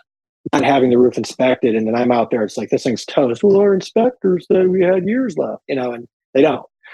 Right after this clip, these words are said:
And then the other thing to be aware of in, when buying a house is find out from the current owners if they have any information on who installed the roof. You know, some folks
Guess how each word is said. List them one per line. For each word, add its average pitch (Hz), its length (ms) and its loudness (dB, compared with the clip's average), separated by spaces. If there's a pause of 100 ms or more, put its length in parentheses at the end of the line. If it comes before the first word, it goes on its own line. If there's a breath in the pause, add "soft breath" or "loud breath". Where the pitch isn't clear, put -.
(220 loud breath)
And 208 100 2
then 247 100 2
the 247 100 0
other 254 400 0 (260)
thing 214 160 -6
to 185 60 -6
be 180 100 -6
aware 160 400 -4
of 135 240 -6 (540)
in, 139 160 -12
when 139 160 -8
buying 180 460 -2
a 139 60 -4
house 123 500 -4 (100)
is 147 340 0 (180)
find 185 340 2
out 170 360 2
from 147 140 0
the 127 100 -2
current - 560 -4
owners 139 460 -2
if 135 100 0
they 120 100 0
have 117 200 -2 (120)
any 165 280 4
information 120 840 0 (380)
on 117 240 0
who 135 280 4
installed 120 440 -2
the 104 80 -2
roof. 104 280 -2 (300)
You 156 200 2
know, 139 60 2
some 165 300 0
folks 175 420 0